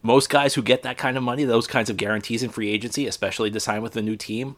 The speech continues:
are not worth the money they get. That's the nature of the N F L. The guys who are actually worth twenty-seven million dollars get the twenty-seven million dollars from their ori-, original team. They sign a contract extension. Anybody who hits the open market, in most cases,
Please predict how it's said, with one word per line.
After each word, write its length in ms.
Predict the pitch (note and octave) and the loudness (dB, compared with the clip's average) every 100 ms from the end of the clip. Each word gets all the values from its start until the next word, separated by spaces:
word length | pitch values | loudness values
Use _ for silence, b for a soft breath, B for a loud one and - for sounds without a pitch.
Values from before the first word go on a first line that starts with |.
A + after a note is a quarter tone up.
| _ | _
are 100 | A2 | -4
not 240 | A2 A2 G#2+ | -4 -6 -2
worth 180 | G#2+ - | -4 -2
the 60 | |
money 240 | B2 E3 D3+ | -4 -2 -2
they 160 | F2 | -4
get. 240 | E2 - - | -8 -12 -16
That's 220 | F2 G2 | -12 -8
the 100 | - | -6
nature 260 | A2 A2 A2 | -4 -4 -4
of 80 | G2 | -4
the 80 | G#2 | -4
N 100 | G#2+ | -4
F 120 | G2+ | 2
L. 140 | D#3 | 2
The 80 | F#2 | 0
guys 300 | G2+ A2+ A2+ | -4 -4 -4
who 180 | B2 G#2 | -4 -4
are 160 | G2+ - | -4 -4
actually 600 | G#2+ C#3+ - B2+ G#2+ G2 | -4 -4 -4 -2 -2 -2
worth 280 | G2+ G2 | -4 -6
twenty-seven 580 | - A#2 G2+ - G2+ G2+ | -10 -8 -6 -6 -6 -6
million 280 | F#2+ F2+ F#2+ | -6 -8 -10
dollars 480 | F#2 F#2 A#2 C3+ - B B B | -8 -2 0 0 -2 B B B
get 140 | - G#2+ | -6 -6
the 80 | G#2+ | -6
twenty-seven 580 | - G#2 G#2+ A2 G#2+ | -6 -4 0 0 0
million 300 | G#2+ G#2+ A2 | 0 2 2
dollars 480 | G#2 F#2 A2 B2 - b b _ | -2 -4 0 0 -2 b b _
from 200 | - G#2 | 0 2
their 120 | A2 | 2
ori-, 220 | A2 A2 - | 0 0 2
original 400 | A2 G#2+ B2 A#2 | 4 4 4 2
team. 260 | - F#3+ | 2 0
They 100 | F2+ | -2
sign 240 | F2 F#2+ G#2 | -6 -6 -6
a 40 | |
contract 500 | - F#3+ G3+ C3 F#2 | 2 2 4 2 0
extension. 500 | F#2 - E2+ - E2 B B B B - | -6 -12 -10 -12 -14 B B B B 2
Anybody 320 | C#3+ F3+ D#3+ | 4 4 2
who 160 | B2 | 2
hits 160 | B2+ C#3 | 2 2
the 120 | B2 | 2
open 220 | A#2 A2+ | 2 2
market, 480 | F#2+ A2+ D#3 A2 G2 | 0 2 2 0 -4
in 200 | - G2 | -4 -4
most 280 | G2 C3 D#3 | 0 2 2
cases, 600 | - F#2+ F#2 A2+ B2 A#2+ | -2 -4 -2 0 0 -2